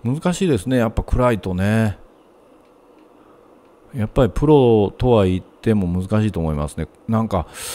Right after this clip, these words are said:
高さの感覚がね、非常につかみにくいというかね。うん、こんな感じで。あのー、こ-、この端っこから三百メートルのところに、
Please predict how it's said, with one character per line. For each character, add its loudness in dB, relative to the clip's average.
高 0
さ 0
の 2
感 -2
覚 -4
が 0
ね、 -2
非 -4
常 0
に -2
つ -14
か 0
み 0
に 0
く 2
い 0
と 0
い -2
う -6
か -6
ね。 -4
う -6
ん、 -4
こ -8
ん -6
な -4
感 -2
じ -6
で。 0
あ 0
の -2
ー、 -16
こ-、 -4
こ -4
の 2
端 -4
っ -6
こ 0
か 0
ら 4
三 -2
百 0
メ 2
ー 0
ト 0
ル 2
の -2
と 2
こ -2
ろ 0
に、 -4